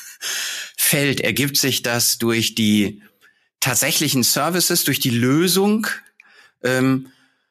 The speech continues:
o-, oder was sind so die Entscheidungskriterien,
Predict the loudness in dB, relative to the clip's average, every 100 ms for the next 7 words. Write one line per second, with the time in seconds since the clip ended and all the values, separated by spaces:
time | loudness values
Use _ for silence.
0 | _ _ _ _ _ _ _ _ -12 -12
1 | -8 -4 -2 0 0 2 2 2 2 2
2 | 2 0 2 2 2 0 -2 -2 0 2
3 | 2 2 2 2 2 -2